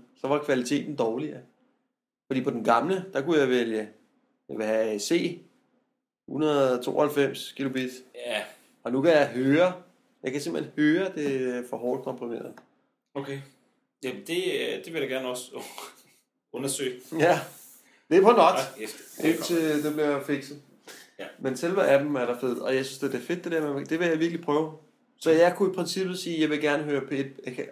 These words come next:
Speaker 1: kan jeg abonnere på P et Business i den app der, så?
Speaker 2: Mm, det kan da godt være. Jeg har, jeg vil sige, jeg kender ikke appen.
Speaker 1: Nå.
Speaker 2: Jeg, jeg, jeg prøvede sådan en be-, beta-beta-app for et par måneder siden, den var virkelig dårlig.
Speaker 1: Okay.
Speaker 2: Der var slet ikke noget, og så, øh, så jeg, at den blev lanceret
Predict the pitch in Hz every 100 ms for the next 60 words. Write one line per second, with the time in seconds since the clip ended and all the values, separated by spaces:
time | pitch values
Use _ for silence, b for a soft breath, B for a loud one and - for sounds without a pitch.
0 | - 147 139 147 160 175 175 170 170 151
1 | 151 151 151 147 156 147 143 139 139 135
2 | 135 - 107 - - _ _ _ _ _
3 | _ 165 185 185 180 175 170 160 156 208
4 | 226 - _ _ _ 143 127 131 135 147
5 | 143 135 131 160 - 196 170 170 - _
6 | _ 131 127 - _ 135 131 127 131 123
7 | - - 165 165 147 156 151 131 120 113
8 | - 139 139 - 135 - 180 127 120 -
9 | 117 107 113 107 123 151 139 131 131 120
10 | 117 165 - 117 101 98 - _ - 120
11 | 117 107 _ _ _ _ _ _ _ _
12 | _ 131 127 - 143 139 120 120 131 165
13 | 151 139 127 123 151 139 127 120 110 107
14 | - 160 151